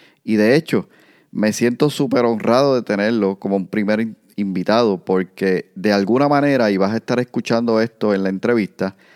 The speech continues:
Lucas fue una persona que inspiró,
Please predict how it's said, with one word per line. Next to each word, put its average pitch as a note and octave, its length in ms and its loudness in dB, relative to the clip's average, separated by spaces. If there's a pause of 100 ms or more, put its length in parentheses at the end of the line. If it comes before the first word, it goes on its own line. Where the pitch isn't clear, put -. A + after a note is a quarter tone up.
(200)
Lucas A#2+ 720 0
fue G#2 200 0
una B2 240 0
persona B2 420 -2
que G#2+ 180 -4
inspiró, F#2+ 800 -4